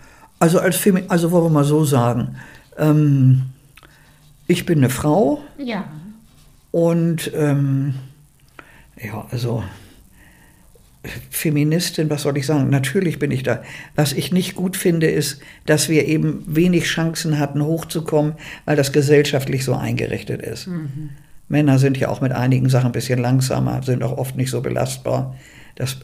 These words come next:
Speaker 1: hab ich ja, ich hab ja immer in Geschäftsleitungen gearbeitet. Also die, ich hatte in meiner ganzen Zeit, äh, drei Chefs, von denen ich was gelernt hab. Eine davon war eine Frau.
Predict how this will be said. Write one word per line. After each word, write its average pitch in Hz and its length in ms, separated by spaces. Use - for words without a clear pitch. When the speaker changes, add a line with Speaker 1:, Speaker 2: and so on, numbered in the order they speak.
Speaker 1:
hab 131 140
ich 131 140
ja, 127 100
ich 131 140
hab 131 100
ja - 100
immer 131 160
in 127 60
Geschäftsleitungen 127 960
gearbeitet. 127 600
Also 127 260
die, 123 320
ich - 220
hatte 165 200
in 143 280
meiner 131 300
ganzen 131 380
Zeit, 127 420
äh, 127 360
drei 147 280
Chefs, 139 400
von 131 200
denen 127 160
ich 127 120
was 117 180
gelernt 113 440
hab. - 260
Eine 131 300
davon 123 320
war 113 120
eine 123 100
Frau. - 380